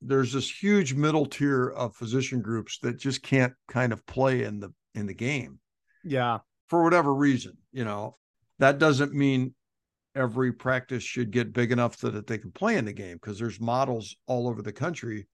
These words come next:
Speaker 1: especially in rural areas where practices aren't that big. So it's a balance, and we're trying to, you know, find that balance, find that right sweet spot. Yeah.
Speaker 2: Well, and I imagine your experience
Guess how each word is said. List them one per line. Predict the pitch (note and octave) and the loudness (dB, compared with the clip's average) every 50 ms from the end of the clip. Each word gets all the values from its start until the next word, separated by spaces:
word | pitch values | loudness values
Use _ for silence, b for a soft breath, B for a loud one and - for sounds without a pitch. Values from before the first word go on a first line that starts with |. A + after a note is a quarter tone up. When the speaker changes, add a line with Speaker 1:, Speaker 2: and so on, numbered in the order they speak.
| _ _ _ _ _ - | _ _ _ _ _ -14
Speaker 1:
especially | A2 - - F3 F3 C#3+ - F#2+ | -14 -6 0 0 0 0 0 -6
in | F2 G2+ | -8 -4
rural | A2+ B2+ D#3+ D#3+ C3 A2+ G#2 | 0 2 2 2 2 0 -2
areas | G2 F#2+ A2 A#2+ B2 A2 A2+ | -4 -6 -6 -6 -6 -6 -6
where | A2 A2 G#2 | -6 -6 -6
practices | G2 - B2+ A#2+ A2+ - - G#2+ - - A#2 G2 | -6 -4 -4 -4 -4 -4 -8 -12 -8 -8 -8 -4
aren't | A#2 C3+ D3+ C#3+ | -4 -4 -4 -4
that | - F#2+ F2+ - - | -4 -6 -6 -6 -10
big. | - F2 E2+ - - | -12 -12 -12 -12 -10
So | - - E3 D#3 D3 C3+ C3+ _ _ _ _ _ _ _ _ - | 0 4 4 6 6 4 2 _ _ _ _ _ _ _ _ -8
it's | D3 C#3+ - - | -8 -6 -2 -2
a | C3+ | 0
balance, | A#2+ C3 B2+ B2+ C3+ C#3+ D3+ D3 - - | 2 4 4 4 2 2 0 -2 -4 -6
and | B2+ A#2+ | -4 -2
we're | B2+ C3+ | -2 -4
trying | C3+ - C3 B2+ B2+ B2+ B2 | -4 -2 -2 -2 -2 -2 -2
to, | B2 A#2+ A#2+ B2 | -2 -4 -4 -4
you | - B2+ | -4 -4
know, | A#2+ A#2 G#2+ | -2 -2 -4
find | - A#2+ A#2+ A#2+ A#2 | -4 -4 -4 -4 -4
that | A#2+ A#2 A#2+ - | -4 -6 -8 -8
balance, | A#2 A2 A#2+ C3 B2 G#2 - - - - | -8 -6 -6 -6 -8 -10 -14 -16 -20 -12
find | - A#2 A2+ A2+ A2+ | -8 -6 -6 -4 -4
that | A2+ A2 A2+ | -6 -6 -6
right | A#2 A2+ A#2+ - - | -6 -6 -4 -6 -8
sweet | - - - C3 C3 B2+ | -12 -14 -6 -6 -6 -6
spot. | B2+ - - F#2 - - - _ _ _ - | -6 -10 -12 -12 -12 -12 -16 _ _ _ -10
Yeah. | C3 G#2+ G#2+ A2 G2+ _ _ | -8 -6 -6 -8 -10 _ _
Speaker 2:
Well, | - F3+ F3 F3 | -4 -2 0 0
and | E3+ F3 | 0 -2
I | F3 F3 | -2 -4
imagine | F3+ F3+ F3+ F#3 F3+ F#3+ G#3+ G#3 A#3 B3 A3 | -4 -4 -4 -4 -2 -2 -4 -4 -6 -6 -6
your | G3 F#3 E3+ | -4 -4 -6
experience | D3+ - - - - - F3 E3 D#3 D#3+ D#3+ D#3 D3 C#3 C3+ C3+ C3+ C3 - - | -6 -8 -10 -16 -14 -6 -4 -4 -2 -2 0 0 0 0 -2 -4 -8 -12 -14 -16